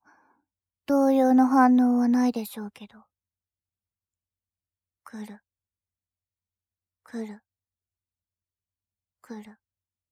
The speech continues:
円をどんどん狭めて。だんだん先端に近づけていく。ぐる。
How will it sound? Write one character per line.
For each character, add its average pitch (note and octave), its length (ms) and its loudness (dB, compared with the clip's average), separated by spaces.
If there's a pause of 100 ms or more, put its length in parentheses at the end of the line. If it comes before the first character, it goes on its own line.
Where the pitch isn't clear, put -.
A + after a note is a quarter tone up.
(2250)
円 C4+ 340 4
を A3 80 -4
ど B3 200 0
ん A#3 100 2
ど A3 120 -6
ん G#3 80 -10
狭 A3 320 -14
め G#3 160 -10
て。 - 60 -20 (2000)
だ A#3+ 160 0
ん A#3+ 120 2
だ A#3 180 2
ん A#3 60 -2
先 A#3+ 280 -2
端 A#3 260 -4
に A3+ 120 -4
近 - 280 -8
づ A#3 120 -6
け A3+ 160 -8
て G#3 160 -12
い F#3+ 100 -16
く。 G3 280 -20 (1500)
ぐ G#3 180 -12
る。 G#3 160 -20